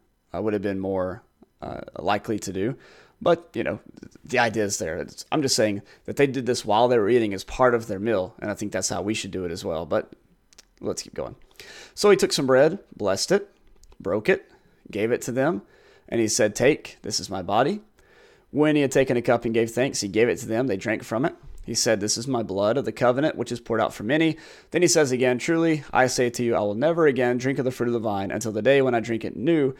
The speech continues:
in the kingdom of God." After singing a hymn, they went out to the Mount of Olives. All right, I gotta share a funny story here. There's not, there's not many new details to share here, so I wanna share a story.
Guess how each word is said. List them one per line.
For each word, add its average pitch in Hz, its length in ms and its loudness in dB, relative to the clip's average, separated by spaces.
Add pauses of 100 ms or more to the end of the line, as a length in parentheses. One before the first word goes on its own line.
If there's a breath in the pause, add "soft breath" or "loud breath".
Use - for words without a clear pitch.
(380 loud breath)
in 143 140 0
the 139 80 4
kingdom 127 300 0
of 110 100 -2
God." 90 300 -2 (280)
After 107 240 -6
singing 156 400 0
a 156 40 0
hymn, 113 440 0
they 104 100 -6
went 110 160 2
out 113 160 4
to - 80 -8
the 104 60 -6
Mount 92 180 -2
of 87 100 -4
Olives. 82 440 -8 (320 loud breath)
All 110 80 6
right, 107 100 6
I 135 80 4
gotta 123 300 4 (120)
share 120 220 2
a 107 60 4
funny 110 220 0
story 73 340 0
here. 69 180 -8
There's 117 160 0
not, 123 320 4
there's 120 160 2
not 107 220 -2
many 101 180 -2
new 104 180 -2
details 104 440 0
to 104 80 -6
share 110 180 0
here, 113 240 0
so - 140 -6
I - 20 0
wanna 95 80 -2
share 90 200 -2
a 87 60 -6
story. - 320 -8